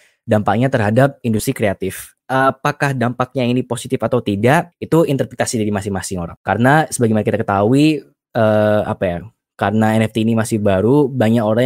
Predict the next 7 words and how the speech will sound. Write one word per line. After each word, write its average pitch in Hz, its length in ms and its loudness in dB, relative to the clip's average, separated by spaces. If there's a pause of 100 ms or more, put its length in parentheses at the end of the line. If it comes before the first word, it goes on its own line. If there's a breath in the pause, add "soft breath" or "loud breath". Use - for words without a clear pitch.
(100)
yang - 20 2
menyalahgunakannya 110 880 0
untuk 113 400 -2
merugikan 113 640 0
para, 120 400 0 (380 soft breath)
eh, 104 180 0
pembuat 104 460 0